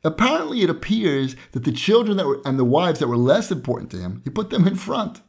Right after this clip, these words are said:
And the ones that were more important, Yosef and Rachel, he put in the back. How could it be? Is that the way for a father to act?" Doesn't make any sense. So Rav Shach says, "I have a chiddush, just the opposite."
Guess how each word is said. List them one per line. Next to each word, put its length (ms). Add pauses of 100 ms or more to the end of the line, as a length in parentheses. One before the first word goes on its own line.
(420)
And 160
the 40
ones 240
that 80
were 100
more 320
important, 640 (460)
Yosef 440
and 140
Rachel, 300
he 40
put 220
in 80
the 80
back. 480 (380)
How 140
could 180
it 120
be? 120
Is 100
that 140
the 60
way 140
for 160
a 60
father 340
to 180
act?" 400 (2250)
Doesn't 220
make 180
any 140
sense. 400 (1900)
So 140
Rav 80
Shach 300
says, 340
"I 100
have 120
a 40
chiddush, 360
just 220
the 140
opposite." 680